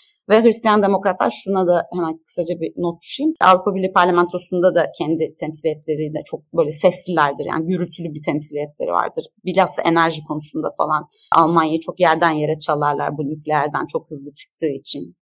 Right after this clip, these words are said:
Onu takip eden liberaller var. Liberaller ne yapar? Kimse bilmez. Liberaller çok orta yolcudur dediğim gibi. Muhtemelen yeni hükümette yer alacaklar.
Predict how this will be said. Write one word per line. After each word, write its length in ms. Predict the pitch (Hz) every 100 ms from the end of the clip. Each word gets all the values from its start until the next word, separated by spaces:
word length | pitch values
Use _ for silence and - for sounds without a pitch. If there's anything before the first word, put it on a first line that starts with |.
| _
Onu 180 | - 277
takip 340 | 302 285 254
eden 300 | 226 202 185
liberaller 520 | 196 226 247 254 269 269
var. 160 | 269 262
Liberaller 580 | 254 254 240 208 170 170
ne 80 | 226
yapar? 400 | 240 247 233 233 - _ -
Kimse 340 | 220 - 160
bilmez. 380 | 196 214 214 202 214
Liberaller 540 | 240 233 196 196 180
çok 300 | - 208 -
orta 280 | 214 208 233
yolcudur 500 | 214 208 196 190 202
dediğim 380 | 214 202 208 214
gibi. 340 | 202 208 202 - _ -
Muhtemelen 560 | 202 233 254 233 208 190
yeni 260 | 196 208 202
hükümette 440 | 202 190 185 180
yer 140 | 165 208
alacaklar. 720 | 208 208 214 202 208 202